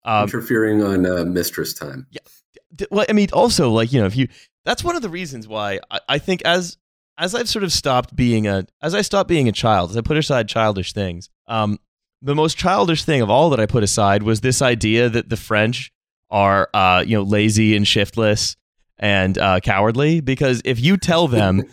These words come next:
Speaker 2: <laughs>
Speaker 1: that they can't get at least a bit drunk at lunch, they will turn the country upside down.
Speaker 2: Heads are gonna roll.
Speaker 1: Yeah, absolutely.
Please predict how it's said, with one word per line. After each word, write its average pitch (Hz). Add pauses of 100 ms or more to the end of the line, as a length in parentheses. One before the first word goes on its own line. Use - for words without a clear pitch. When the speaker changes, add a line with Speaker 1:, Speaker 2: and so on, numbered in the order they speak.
(100)
Speaker 2:
<laughs> -
Speaker 1:
that 117
they 147
can't 143
get 113
at 120
least 123
a 123
bit 117
drunk 110
at 123
lunch, 101
they 131
will 135
turn 139
the 135
country 120
upside 90
down. 87 (800)
Speaker 2:
Heads 117
are 113
gonna 113
roll. 95
Speaker 1:
Yeah, 151
absolutely. 117